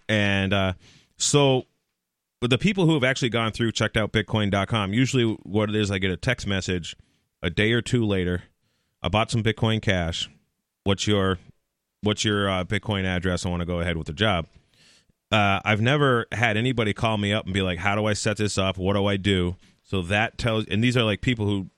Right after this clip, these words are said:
you know, they have smartphones. Some of 'em got skills. Some of 'em just,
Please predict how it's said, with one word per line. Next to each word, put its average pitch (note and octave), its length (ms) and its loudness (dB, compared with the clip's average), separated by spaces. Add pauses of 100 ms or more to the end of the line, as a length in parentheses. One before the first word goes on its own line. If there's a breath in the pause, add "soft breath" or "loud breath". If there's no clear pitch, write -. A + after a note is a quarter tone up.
(160)
you D3+ 100 0
know, F#2 160 0
they G#2+ 120 2
have G#2 180 0
smartphones. G#2+ 640 -2 (340 soft breath)
Some G#2+ 220 0
of A2 100 2
'em A2 80 0
got G2+ 180 0
skills. G2+ 400 0
Some G2 160 -4
of G2 120 -4
'em G2 280 -4
just, - 260 -4